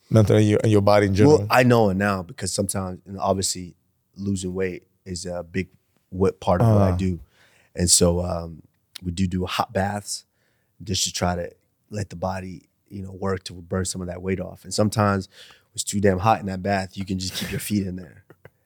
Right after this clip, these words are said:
Speaker 2: and just keep it in the bath, and, and that is still continue to tell your body
Speaker 1: Ah,
Speaker 2: that
Speaker 1: there
Speaker 2: you're
Speaker 1: you go.
Speaker 2: hot, you know, so,
Speaker 1: There
Speaker 2: yeah.
Speaker 1: you go. I like it. So, okay, okay, let me hit you with, uh, okay, okay, let me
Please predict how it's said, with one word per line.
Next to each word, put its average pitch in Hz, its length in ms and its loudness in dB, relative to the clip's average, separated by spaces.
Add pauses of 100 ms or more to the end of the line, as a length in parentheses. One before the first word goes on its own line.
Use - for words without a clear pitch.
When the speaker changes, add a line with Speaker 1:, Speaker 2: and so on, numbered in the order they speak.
(160)
Speaker 2:
and 95 160 -2
just 98 200 -4
keep 90 180 -6
it 92 40 -2
in 90 60 -4
the 90 80 -10
bath, 95 400 -2
and, 90 260 -14
and 92 200 -12
that 95 160 -6
is 90 80 -2
still 95 240 -4
continue 95 500 -6
to 90 160 -14 (760)
tell 92 160 -4
your 90 100 -2
body 92 280 0
Speaker 1:
Ah, - 80 -4
Speaker 2:
that 98 140 -6
Speaker 1:
there 131 100 2
Speaker 2:
you're 156 100 4
Speaker 1:
you 123 60 4
go. 101 80 6
Speaker 2:
hot, - 200 -2 (340)
you 98 160 -6
know, 87 120 -14
so, 78 220 -6 (720)
Speaker 1:
There - 120 2
Speaker 2:
yeah. - 120 0
Speaker 1:
you - 60 0
go. 120 200 -4 (760)
I - 40 -2
like 120 160 4
it. 92 60 2
So, 92 180 2
okay, 98 320 -2
okay, 87 260 0
let 104 100 -2
me 101 80 -4
hit 101 180 -6
you 104 60 0
with, 101 220 -2
uh, 90 240 0 (840)
okay, 147 180 8
okay, 131 160 6
let 120 100 4
me 131 60 2